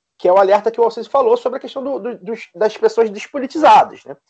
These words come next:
Teve, é, as abstenções cresceram, levando sempre em consideração a pandemia, que isso, pra mim, é, é, é fato. Então, o bom e velho nulo, né, branco, não vota em ninguém, e lá, e lá só pra votar nulo, continua por aí,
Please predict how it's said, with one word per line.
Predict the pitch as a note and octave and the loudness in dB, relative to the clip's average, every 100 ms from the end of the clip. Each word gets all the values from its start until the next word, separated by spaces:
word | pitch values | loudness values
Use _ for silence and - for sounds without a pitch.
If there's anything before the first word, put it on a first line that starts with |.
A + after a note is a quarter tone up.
| _ _ | _ _
Teve, | A3+ A#3 F3+ G3+ - | 4 4 2 -12 -6
é, | E3 | 0
as | D#3+ D#3 | 2 2
abstenções | E3+ - G3+ F3+ D#3 | -2 -2 -4 -4 -6
cresceram, | G3 F#3 - F#3+ A#3 D4 | -2 -2 2 2 2 -2
levando | F#3+ C3+ D3+ E3+ | -6 -8 -10 -14
sempre | - - G3 G3+ F3+ | -16 -10 -10 -10 -16
em | |
consideração | F3+ E3+ D#3+ D#3+ D3+ D3+ | -12 -12 -6 -6 -4 -6
a | C#3 | -6
pandemia, | C#3+ F3 E3 F#3+ A#3 - | -6 -6 -4 0 -2 -2
que | _ D3+ | _ -10
isso, | D3+ - D#3 | -8 -8 -4
pra | E3 D3 | -4 -4
mim, | D3 C#3+ | -4 -2
é, | C#3 - B2+ C3+ | -2 0 -4 -2
é, | C#3 | -2
é | |
fato. | C3+ - C#3+ F#3 - _ _ _ | -2 2 4 2 0 _ _ _
Então, | D#3+ F3+ F3 | 0 0 0
o | G#3+ G3 E3+ | -2 -2 0
bom | D#3+ C4+ | 4 4
e | C4 | 6
velho | A3 A#3 | 4 4
nulo, | F#3 F#3+ B3 B3 F#3 D#3 C3+ | 2 2 4 4 4 2 2
né, | F#3+ G3+ | 0 0
branco, | - F3 A3+ A3+ E3+ - D#3+ | 0 -4 -4 -6 -8 -10 -8
não | F3 | -6
vota | E3 G3+ G#3 | 0 0 0
em | |
ninguém, | G3 D#3+ F3+ A3 F#3 | -8 -6 -4 -2 0
e | |
lá, | F3+ G#3+ G3+ | 2 2 0
e | F#3+ | 0
lá | G#3+ | 0
só | G#3 A3+ | 0 -4
pra | G#3+ | -4
votar | G3+ G#3 F#3+ | -2 0 0
nulo, | F#3+ F#3 D3 - | 0 -2 -6 -10
continua | A3 A3 B3 G3+ G3+ B3 | -10 -8 -6 -4 -2 -4
por | - F#3+ F3 | -4 0 2
aí, | D3+ E3 | 2 2